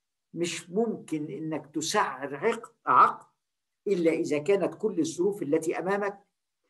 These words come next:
معروفة ومتوقعة، آه، عند إعداد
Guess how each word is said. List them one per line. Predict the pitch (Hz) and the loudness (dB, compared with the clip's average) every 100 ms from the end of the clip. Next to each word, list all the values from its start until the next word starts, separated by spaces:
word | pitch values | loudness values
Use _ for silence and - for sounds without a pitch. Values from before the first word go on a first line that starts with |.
| _ - | _ -2
معروفة | 135 127 165 214 180 220 220 - _ _ _ _ _ _ _ _ _ _ _ _ - | 4 4 6 4 6 4 4 -6 _ _ _ _ _ _ _ _ _ _ _ _ -2
ومتوقعة، | 139 160 165 175 170 170 170 165 - 208 190 202 202 - _ _ _ _ _ _ _ _ - | 2 2 2 2 6 6 6 4 4 6 8 6 2 -6 _ _ _ _ _ _ _ _ -2
آه، | 156 151 151 156 - _ _ _ - | 2 4 4 0 -8 _ _ _ 0
عند | 147 196 175 | 2 4 4
إعداد | 175 147 151 190 185 185 - | 4 2 6 6 6 4 -12